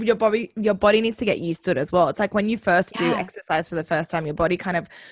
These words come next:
Speaker 1: goes into a bit of shock, and then eventually it's
Speaker 2: Oh,
Speaker 1: like,
Speaker 2: yeah.
Speaker 1: "Okay, like, now we're comfortable, now we can more enjoy it,"
Speaker 2: Oh,
Speaker 1: right? Yeah,
Speaker 2: absolutely.
Speaker 1: totally.
Speaker 2: There is a complete learning curve. And
Speaker 1: Mm.
Speaker 2: I, I,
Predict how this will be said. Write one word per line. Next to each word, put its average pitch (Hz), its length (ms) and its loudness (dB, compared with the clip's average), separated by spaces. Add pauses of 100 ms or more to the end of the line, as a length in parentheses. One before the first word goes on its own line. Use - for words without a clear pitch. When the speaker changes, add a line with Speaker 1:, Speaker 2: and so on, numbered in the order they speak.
(160)
Speaker 1:
goes 180 260 4
into 170 220 -2
a 165 40 2
bit 151 140 -4
of 143 100 -6
shock, - 360 0
and 170 180 -4
then 165 160 -4
eventually 160 420 -6
it's 214 100 -4
Speaker 2:
Oh, 208 40 -2
Speaker 1:
like, 196 100 -4
Speaker 2:
yeah. 180 180 0
Speaker 1:
"Okay, 190 180 0
like, 185 200 -2
now 214 160 0
we're 220 60 0
comfortable, 175 480 -6
now 165 180 -2
we 180 80 -2
can 190 180 -6
more 160 400 -6 (560)
enjoy 180 380 2
it," 135 180 4
Speaker 2:
Oh, - 40 -6
Speaker 1:
right? 147 440 0
Yeah, 131 300 0 (140)
Speaker 2:
absolutely. 196 460 0
Speaker 1:
totally. 196 160 -2
Speaker 2:
There 262 120 6
is 262 160 4 (120)
a 214 80 0
complete 196 460 -4
learning 170 300 -4
curve. - 320 -8
And 180 200 -2 (200)
Speaker 1:
Mm. 240 340 0
Speaker 2:
I, 226 160 4
I, 214 100 2